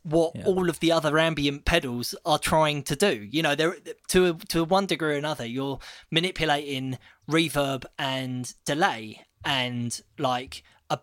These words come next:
Speaker 1: maybe a bit of chorus or a bit of flutter or whatever, and that's what the
Speaker 2: Yeah.
Speaker 1: R E, that's what the R E twenty does, and it, it just does it so well. You know, that, that there, there are a lot of things out there, and there's things that you can, you know, you could argue that the El Cap is, you know, high fidelity or whatever,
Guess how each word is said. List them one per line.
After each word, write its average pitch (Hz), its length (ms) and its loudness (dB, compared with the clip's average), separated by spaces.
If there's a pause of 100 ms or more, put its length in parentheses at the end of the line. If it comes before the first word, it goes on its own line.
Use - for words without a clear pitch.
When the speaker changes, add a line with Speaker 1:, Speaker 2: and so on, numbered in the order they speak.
(120)
Speaker 1:
maybe 143 360 0
a 131 60 0
bit 160 200 -2
of - 120 -8
chorus 139 500 0
or 131 140 -2
a 123 40 -8
bit 156 160 -4
of 127 60 -10
flutter 160 460 -6
or 113 60 -8
whatever, 113 420 -10
and 160 100 -4
that's 208 320 0
what 226 100 -2
the 214 80 -2
Speaker 2:
Yeah. 214 100 4
Speaker 1:
R 214 160 2
E, 196 60 -6 (180)
that's 185 200 0
what 220 80 -8
the 208 120 -2
R 214 180 0
E 208 80 -4 (240)
twenty 240 260 -2
does, 113 220 -8
and 135 100 -8
it, 147 140 -10 (360)
it 202 100 -4
just - 120 -4
does 226 160 0
it 170 100 -4
so 185 280 2
well. 175 260 4
You 139 100 -4
know, 131 140 -4
that, 165 300 -2
that 170 180 -2 (440)
there, 180 120 6
there 196 420 6
are 208 160 8
a 151 40 6
lot 143 140 2
of 135 60 -6
things 127 240 -2
out 127 200 -2
there, 131 200 -2
and 151 220 -4
there's 208 300 4
things 202 460 -2
that 170 80 -6
you 147 100 -8
can, 143 340 -8
you 240 100 -2
know, 135 80 -2
you 123 160 -6
could 135 140 -6
argue 127 360 -4
that 131 220 -8
the 131 200 -6 (160)
El 143 160 -2
Cap 135 420 -4
is, 117 300 -6
you 120 80 -8
know, 117 100 -8
high 117 240 -6
fidelity 127 580 -8
or 117 80 -8
whatever, 120 480 -10